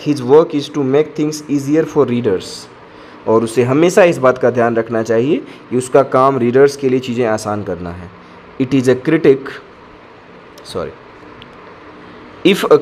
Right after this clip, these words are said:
critic, if a critic fails to do so, यदि कोई क्रिटिक ऐसा नहीं कर पाता है, then his criticism is never true। It means कि उसका क्रिटिसिज्म सही है ही नहीं।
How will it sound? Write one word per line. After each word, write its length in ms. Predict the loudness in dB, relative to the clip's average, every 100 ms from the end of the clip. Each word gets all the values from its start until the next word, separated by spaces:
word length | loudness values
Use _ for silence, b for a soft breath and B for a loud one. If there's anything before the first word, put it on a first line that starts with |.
| 4
critic, 480 | 2 2 0 -2 -16 -18 -20 -20 -20 -20 -20 -20 -20 -20 -20 -20 -20 -20 -20 -20 -20 -6 -2
if 140 | 0 2
a 100 | 2 2
critic 360 | 2 2 0 0
fails 340 | 4 4 2 -2
to 100 | 0
do 100 | 0 -2
so, 120 | -6 -8 B B B
यदि 180 | 0 2
कोई 160 | 4 4
क्रिटिक 320 | 4 4 4
ऐसा 220 | 4 0
नहीं 280 | 0 -2 0
कर 160 | -2 0
पाता 260 | -2 -2 -6
है, 140 | -4
then 260 | -2 0 -2
his 140 | -4 -6
criticism 560 | -6 -6 0 0 2
is 140 | 0 -2
never 220 | -2 -2 -4
true। 140 | -12 -12 -18 B B B B
It 180 | 0 4
means 200 | 4 4
कि 200 | 2 0
उसका 320 | 0 2 4
क्रिटिसिज्म 840 | 4 0 -8 -6 -6 -4 -2 -2 -6 -14 -18 -4
सही 300 | 0 0 -2
है 220 | -4 -4 -2
ही 120 | -4
नहीं। 220 | -6 -10